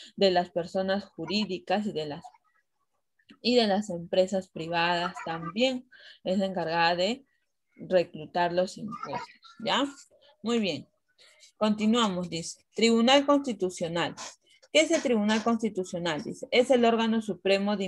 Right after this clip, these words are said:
interpretación y control constitucionalidad. Es autónomo e independiente. A pesar que es público, es autónomo y es independiente. Se le ha confiado la defensa del principio de supremacía constitucional.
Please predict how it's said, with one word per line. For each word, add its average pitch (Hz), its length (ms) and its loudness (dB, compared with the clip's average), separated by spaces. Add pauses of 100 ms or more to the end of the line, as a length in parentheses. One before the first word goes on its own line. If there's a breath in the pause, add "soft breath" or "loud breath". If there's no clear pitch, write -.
(320)
interpretación 180 880 0
y 220 140 0
control 185 500 2
constitucionalidad. 180 1160 -2 (440 loud breath)
Es 277 220 6
autónomo 202 920 2
e 185 100 2
independiente. 175 1000 0
A 180 140 0
pesar 240 360 0
que - 80 -2
es 208 140 -6
público, 170 680 0
es 190 200 2
autónomo 196 800 -2
y 170 140 -4
es 175 160 -6
independiente. 165 760 -4 (380 loud breath)
Se 202 120 6
le 202 120 6
ha 247 160 4
confiado 214 460 2
la 202 180 2
defensa 202 640 -4
del 185 160 -2
principio 202 680 -4
de 202 140 0
supremacía 202 920 -2
constitucional. 214 760 -2